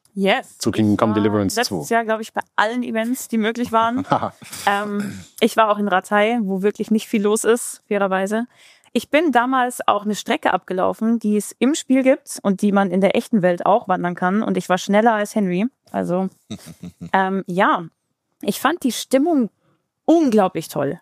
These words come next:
Speaker 1: auf allen Events. Wir hatten in Rattay das Fanfest und in Maleschow war von Warhorse veranstaltet.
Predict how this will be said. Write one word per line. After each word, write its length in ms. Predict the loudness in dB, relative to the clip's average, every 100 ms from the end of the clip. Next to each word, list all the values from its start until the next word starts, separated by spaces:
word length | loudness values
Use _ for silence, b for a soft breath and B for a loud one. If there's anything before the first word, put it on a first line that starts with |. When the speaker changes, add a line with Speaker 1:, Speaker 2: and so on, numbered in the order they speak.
| _
Speaker 1:
auf 220 | 0 2
allen 180 | 0 0
Events. 400 | -2 -2 -4 -2
Wir 80 | 0
hatten 280 | 0 2 2
in 160 | 2 2
Rattay 280 | 2 2
das 160 | -2 -2
Fanfest 560 | -2 -2 -2 -4 -4 -2
und 180 | -2
in 160 | 0 2
Maleschow 520 | 2 0 0 0 2
war 280 | 0 2 0
von 220 | -4 -2
Warhorse 280 | 2 2 0
veranstaltet. 640 | -2 0 0 2 0 -2